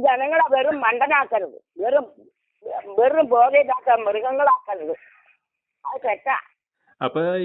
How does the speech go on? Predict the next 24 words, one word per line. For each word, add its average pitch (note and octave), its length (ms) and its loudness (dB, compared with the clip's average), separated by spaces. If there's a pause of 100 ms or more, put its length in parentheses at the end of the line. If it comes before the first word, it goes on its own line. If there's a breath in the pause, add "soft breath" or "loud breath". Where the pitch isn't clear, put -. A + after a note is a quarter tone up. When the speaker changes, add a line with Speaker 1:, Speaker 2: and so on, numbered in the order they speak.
Speaker 2:
ഇനിയും F#3 260 0 (120)
ഈ G3 260 0
സി G3 200 2
പി F3+ 140 0
എം G3 120 -2
പാർട്ടി F#3+ 260 0
വന്നാ F3 260 -2
എന്ത് E3+ 180 -4
ചെയ്യാമേ C3+ 280 -2 (260)
ഇനി D3+ 100 -6
അടുത്ത C#3 200 -4
ഇലക്ഷനിൽ? C#3 420 -4 (1800)
Speaker 1:
എന്തോ G#3 160 0 (120)
സാറേ? D4 220 2 (400)
Speaker 2:
അടുത്ത B2 220 0
ഇലക്ഷനിൽ F#3+ 440 4
ഈ F#3+ 220 8
പിണറായി F3 300 4
ഇനി F#3 200 2
വരുമോ D#3 200 6
മുഖ്യമന്ത്രിയായിട്ട്? C3 560 2 (1800)
Speaker 1:
അതാ B3 160 0 (120)
വി-, B3 180 -2 (140)
ആ, - 20 4